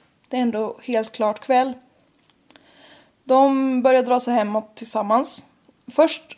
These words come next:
så när de sitter med sina kompisar så pratar de om att ta en taxi. Men det var ändå en ganska skön kväll, så de bestämde sig för att promenera. Vännerna som är kvar på baren ser hur Tanja och Julia börjar gå.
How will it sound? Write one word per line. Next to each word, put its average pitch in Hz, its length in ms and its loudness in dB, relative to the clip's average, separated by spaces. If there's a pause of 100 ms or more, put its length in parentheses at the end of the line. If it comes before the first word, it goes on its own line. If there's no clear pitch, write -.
så 226 640 4
när 220 140 0
de 220 120 0
sitter 220 260 -8
med 226 100 -4
sina 220 160 -4
kompisar 214 460 -2
så 208 320 -6
pratar 208 320 -2
de 208 80 -4 (120)
om 208 200 -6
att 220 220 -6
ta 214 380 0
en 208 220 -4
taxi. 254 480 -10 (1000)
Men 233 600 -2
det 226 120 -2
var 240 220 4
ändå 233 200 0
en 214 60 -6
ganska 220 260 -8
skön 302 280 0
kväll, 233 360 -4 (400)
så - 300 -8
de 220 600 -6
bestämde 233 460 -10
sig 233 200 -10
för 233 120 -12
att 233 80 -12
promenera. 240 600 0 (1900)
Vännerna 269 720 2
som 247 260 -6
är 247 120 -8
kvar 320 540 6
på 320 160 -8
baren 220 560 2
ser 233 320 -2
hur 226 100 0
Tanja 208 520 -2
och 214 120 -2
Julia 202 340 -4
börjar - 200 -4
gå. 339 360 0